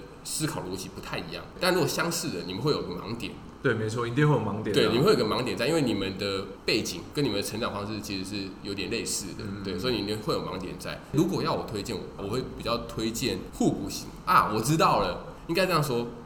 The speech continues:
Speaker 1: 我最喜欢的是互补型的技能，但是是相似型的个性。
Speaker 2: 哦，这样就很难找了。
Speaker 1: 对，这样一定很难找，但是这样我会觉得是run起来会比较顺的啊。但有些人会喜欢互补型的个性啊，因为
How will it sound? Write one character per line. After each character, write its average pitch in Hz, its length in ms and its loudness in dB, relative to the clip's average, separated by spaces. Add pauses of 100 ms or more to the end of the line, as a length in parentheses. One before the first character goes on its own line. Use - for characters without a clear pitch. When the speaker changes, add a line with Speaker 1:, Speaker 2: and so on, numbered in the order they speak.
(140)
Speaker 1:
我 113 260 2
最 180 200 6
喜 104 260 0
欢 120 200 -2
的 110 100 0
是 127 140 -4
互 180 260 2
补 107 160 0
型 90 200 -6
的 95 80 -4
技 120 220 -2
能， 85 140 -4 (220)
但 139 160 4
是 139 180 4
是 120 320 2
相 143 300 2
似 143 180 2
型 87 220 -4
的 82 80 -8
个 90 180 -4
性。 85 200 -8 (420)
Speaker 2:
哦， 120 100 -2
这 170 140 2
样 175 100 6
就 165 140 4
很 107 160 0
难 90 180 -4
找 78 220 -4
了。 69 220 -6 (160)
Speaker 1:
对， 120 180 6
这 180 80 2
样 180 100 8
一 147 60 4
定 151 100 6
很 143 60 4
难 92 160 0
找， 85 220 2
但 143 120 4
是 151 260 4 (200)
这 196 80 6
样 156 160 6 (180)
我 107 120 -2
会 139 80 2
觉 117 180 2
得 107 60 2
是 113 160 -4
run 110 260 0
起 92 140 -8
来 80 80 -8
会 110 120 -4
比 - 80 -8
较 87 120 -8
顺 - 240 -8
的 71 80 -8
啊。 - 80 -10
但 226 160 0
有 - 40 6
些 196 140 4
人 110 80 2
会 131 80 2
喜 135 100 -4
欢 95 80 -2
互 - 120 0
补 98 100 -4
型 90 140 -8
的 85 60 -8
个 98 140 -4
性 87 200 -6
啊， 90 80 -4
因 143 80 2
为 151 100 2